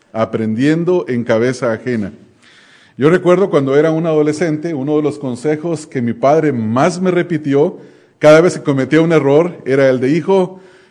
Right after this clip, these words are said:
aprende en cabeza ajena, porque cuando haces eso, entonces te evitas los dolores de sufrir un problema".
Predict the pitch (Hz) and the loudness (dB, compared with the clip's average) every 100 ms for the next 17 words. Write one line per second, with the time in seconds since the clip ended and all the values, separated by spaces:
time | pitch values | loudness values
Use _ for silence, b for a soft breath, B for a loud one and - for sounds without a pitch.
0 | B B 123 131 143 151 165 170 160 147 | B B -2 0 4 4 4 2 2 2
1 | 123 143 151 147 131 190 175 117 - - | 2 2 0 -2 0 0 0 -2 -8 -20
2 | b b b b 120 117 123 117 117 120 | b b b b -4 -2 -2 -2 -2 2
3 | 143 156 190 190 160 - 208 208 B B | 0 0 -2 -2 -2 -2 -6 -6 B B
4 | 120 117 147 156 151 - 131 120 117 147 | -6 -4 -4 -4 -6 -4 -2 -2 -2 -4
5 | 175 127 110 120 110 110 107 113 135 135 | -6 -6 -6 -6 -4 -2 -2 0 0 0
6 | 101 - - b b b b 110 110 104 | -2 -8 -20 b b b b -8 -4 -4
7 | 131 135 131 117 127 156 139 98 | -2 -2 -2 0 4 4 4 -2